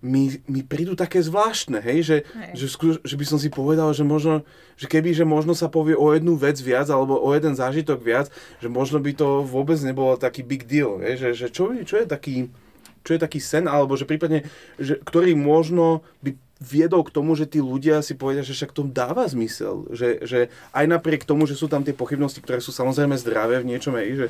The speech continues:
Speaker 1: ich tam mať, e, tak, em, že by tie pochybnosti, tá viera ako keby ustála. Že čo by si povedala, že ten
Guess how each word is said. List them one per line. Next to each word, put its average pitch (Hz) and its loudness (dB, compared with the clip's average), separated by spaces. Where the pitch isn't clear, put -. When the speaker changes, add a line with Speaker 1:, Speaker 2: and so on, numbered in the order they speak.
Speaker 1:
ich - -12
tam 139 -2
mať, 117 -2
e, - -2
tak, 120 -10
em, 117 0
že 120 -8
by 123 -6
tie 127 0
pochybnosti, 135 -4
tá 135 -2
viera 127 0
ako 135 -4
keby 143 -2
ustála. - -6
Že - -16
čo 104 -12
by 196 -8
si - -10
povedala, 101 0
že 110 -8
ten 101 -8